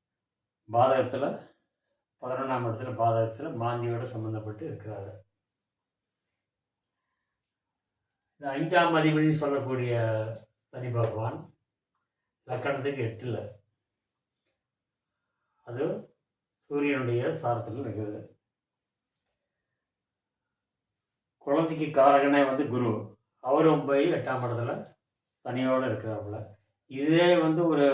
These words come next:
இதுதான். இதே வந்து இந்த மாதிரி ரெண்டுமே வந்து,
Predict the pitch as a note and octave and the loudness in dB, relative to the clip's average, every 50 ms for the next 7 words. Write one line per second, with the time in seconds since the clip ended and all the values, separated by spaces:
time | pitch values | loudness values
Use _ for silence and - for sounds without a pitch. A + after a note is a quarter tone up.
0 | C3 B2+ B2 B2 B2 - - - D3+ C3+ C3+ B2+ A#2 A2 A2 - - - C3+ B2+ | 4 2 0 -2 -4 -6 -8 -6 -4 -2 0 0 0 0 0 -2 -8 -8 -4 -2
1 | D3 D3 D3 C#3 C3 C3+ C3 D#3+ E3+ D#3 C3+ C3 B2+ B2+ C3 C3 C3 A#2+ A#2+ B2 | 0 2 2 2 0 0 -2 -2 0 -2 -2 -2 -2 -2 -2 -2 -2 -2 -4 -4
2 | C3 C3 C#3 C#3 C3+ C#3 D3 D#3 D3+ D3 C#3+ C3+ B2+ B2 B2+ B2+ C#3 C#3+ D3+ D#3 | -4 -2 -2 0 0 0 0 0 0 -2 -2 -4 -4 -6 -8 -6 -6 -4 -4 -6
3 | - - - | -8 -12 -16